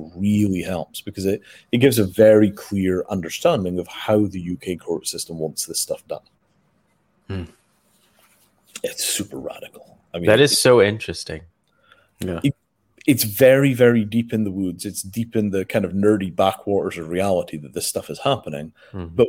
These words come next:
Speaker 1: when you change the way that the machinery of justice works, even in very small ways, the fate of nations is affected.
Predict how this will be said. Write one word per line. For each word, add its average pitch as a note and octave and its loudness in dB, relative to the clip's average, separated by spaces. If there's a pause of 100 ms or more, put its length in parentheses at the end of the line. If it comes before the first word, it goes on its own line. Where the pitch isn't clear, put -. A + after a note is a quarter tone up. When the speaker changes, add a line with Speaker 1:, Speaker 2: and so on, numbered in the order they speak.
Speaker 1:
when A#2 2
you G#2 0
change B2 -2
the F#2+ -6
way G2+ 0
that F2+ -8
the F#2 -6
machinery F#2 -2
of D#2+ -8
justice - -6
works, C#3 -4
even F2+ -4
in F2 -6
very F#2+ 0
small - -6
ways, - -4 (540)
the A2 -4
fate G#2 2
of G2+ 2
nations F2+ -2
is D#2+ -10
affected. - -10